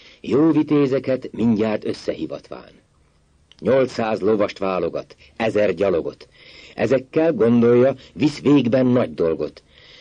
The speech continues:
Jó vitéz lovára maga is fölugrott, maga szép szolgájóz osztán így szólott: Vitézek,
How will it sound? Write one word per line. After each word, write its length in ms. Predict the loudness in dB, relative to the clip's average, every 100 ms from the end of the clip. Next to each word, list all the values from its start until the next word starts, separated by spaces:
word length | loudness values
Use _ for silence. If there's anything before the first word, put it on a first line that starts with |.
| -20 0
Jó 280 | 4 4
vitéz 360 | 2 2 2 2
lovára 460 | 2 0 0 -2 0
maga 280 | 0 2
is 180 | 0 -2
fölugrott, 640 | -2 -2 0 -2 -4 -10 _ _ _ _
maga 280 | -6 -4 -4
szép 280 | -2 -2 -2
szolgájóz 680 | 0 0 0 0 0 0 -2
osztán 480 | -6 -8 -8 -8 -4
így 240 | -4 -4
szólott: 680 | -10 -14 -12 -16 _ _ _ _ _ _ _ _ _ _
Vitézek, 640 | -6 0 0 2 -2 -6